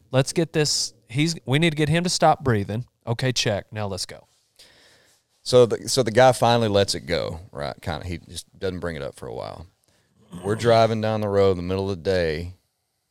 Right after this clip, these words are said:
Speaker 2: and Dale and I see a turtle on the side of the road. And we're like, "Hey, let's get that turtle."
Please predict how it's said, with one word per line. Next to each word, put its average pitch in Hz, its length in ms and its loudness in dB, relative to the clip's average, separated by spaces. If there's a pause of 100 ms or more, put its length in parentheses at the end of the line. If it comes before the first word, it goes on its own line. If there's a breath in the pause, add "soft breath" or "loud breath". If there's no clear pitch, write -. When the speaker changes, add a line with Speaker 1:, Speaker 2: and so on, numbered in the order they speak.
(120)
Speaker 2:
and 82 140 -10
Dale 92 260 0
and 92 80 -4
I 90 140 -2
see 87 480 -8 (120)
a 87 80 -8
turtle 82 420 -8
on 64 140 -10
the 87 100 -12
side 73 220 -8
of 76 80 -12
the 73 80 -12
road. 57 380 -10 (1040)
And 95 100 -8
we're 87 40 -2
like, 76 120 -4
"Hey, 120 260 -8
let's 95 200 -6
get 117 160 -12
that 90 200 -6
turtle." 95 540 -6